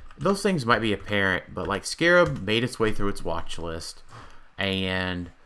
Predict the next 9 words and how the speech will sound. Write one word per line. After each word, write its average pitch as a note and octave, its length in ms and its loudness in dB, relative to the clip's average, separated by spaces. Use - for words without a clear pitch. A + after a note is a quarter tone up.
you B2+ 120 2
know, C#3+ 100 2
I C#3 80 2
think A3+ 340 -2
the D#3 120 2
big A2 440 -4
thing C3+ 720 0
that F2 600 -2
Scarab A#2 1120 2